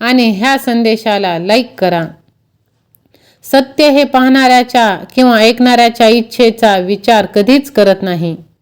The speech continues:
ते नेहमी जसं असतं तसंच पुढे येत असतं.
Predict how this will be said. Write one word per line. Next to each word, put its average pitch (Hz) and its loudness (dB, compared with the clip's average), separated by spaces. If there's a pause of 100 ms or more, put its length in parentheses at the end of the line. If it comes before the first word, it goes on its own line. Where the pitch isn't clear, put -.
(640)
ते 349 -2
नेहमी 285 -2
जसं 277 0
असतं 262 2 (140)
तसंच 311 0
पुढे 254 0
येत 262 -2
असतं. 196 -2